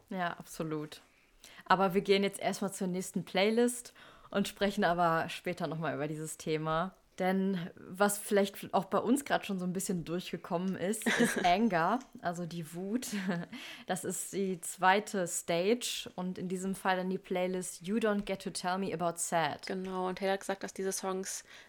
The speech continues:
Speaker 2: alle eine Sache gemeinsam haben, und zwar, dass Taylor sie geschrieben hat, während sie eben selbst wütend war und dass sie über die Jahre gelernt hat, dass Wut sich in verschiedene,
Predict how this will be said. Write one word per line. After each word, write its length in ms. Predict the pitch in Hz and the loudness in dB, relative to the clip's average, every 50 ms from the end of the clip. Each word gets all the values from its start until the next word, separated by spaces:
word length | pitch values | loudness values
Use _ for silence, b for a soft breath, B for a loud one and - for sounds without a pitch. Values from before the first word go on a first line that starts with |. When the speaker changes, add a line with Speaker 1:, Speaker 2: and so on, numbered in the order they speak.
| B B - | B B -6
Speaker 2:
alle 320 | - 190 185 190 - - - | -4 -2 -2 -2 -4 -2 -2
eine 240 | 185 190 202 208 | -2 0 0 0
Sache 460 | 196 190 196 185 - - 202 196 190 185 | 2 2 0 0 0 0 0 0 0 0
gemeinsam 540 | 190 180 180 180 196 202 208 185 180 185 | -2 -2 -2 0 0 0 0 -2 -2 -4
haben, 260 | 190 180 180 185 180 185 | -4 -4 -4 -4 -4 -6
und 100 | 180 - | -6 -6
zwar, 320 | - - 190 185 185 185 | -6 -4 -2 -2 -2 -2
dass 220 | 190 185 - - | -2 -4 -6 -6
Taylor 240 | - 208 190 190 190 | -4 -2 0 0 0
sie 100 | 185 190 | -2 -2
geschrieben 340 | 185 - - - 196 190 190 | -2 -2 -2 0 -2 -2 0
hat, 180 | 185 185 - B B B B B B B | -2 -2 -4 B B B B B B B
während 300 | - 185 190 196 208 202 | 2 2 2 4 2 -2
sie 80 | - 196 | -2 -2
eben 120 | 190 185 | -2 0
selbst 420 | 185 185 180 185 - - - - - | 2 4 2 2 2 -2 -8 -6 -4
wütend 360 | 196 202 - 233 226 220 - | -6 -4 -4 -4 -6 -4 -4
war 320 | 220 214 214 220 226 240 240 B B B B B B B B B _ - | -4 -2 0 0 -2 -2 -4 B B B B B B B B B _ 0
und 280 | 208 190 190 190 - | 0 0 0 0 -2
dass 240 | 196 185 185 - - | -2 -2 0 -2 -4
sie 400 | - 196 190 196 190 196 - - - | -4 -4 -4 -4 -2 -4 -4 -6 -6
über 200 | - 208 196 202 | -6 -2 -2 0
die 100 | 196 190 | 0 0
Jahre 300 | 190 185 185 196 202 202 | 0 0 0 0 -2 -4
gelernt 480 | - 196 185 180 180 180 196 208 - - | -4 -4 -2 0 0 0 0 -2 -2 -4
hat, 300 | 190 185 190 190 - B B B B B B B B - | -4 -4 -4 -4 -8 B B B B B B B B -2
dass 460 | - 185 180 180 180 - - - - - | 0 0 0 0 -2 -4 -6 -8 -8 -10
Wut 500 | 185 190 196 196 202 214 214 220 - - - | -12 -6 -4 -2 -2 -2 -4 -6 -8 -10 -8
sich 540 | 196 196 185 185 185 190 - - - - _ - | -4 -2 0 0 0 -2 -4 -8 -10 -10 _ -4
in 220 | 196 190 185 185 | -2 -2 -2 -2
verschiedene, 920 | - - 185 - - - 214 214 220 208 202 196 190 190 190 190 190 190 | -6 -6 -4 -2 -2 -2 -4 -4 -2 -2 -2 -2 -2 -2 -2 -2 -4 -4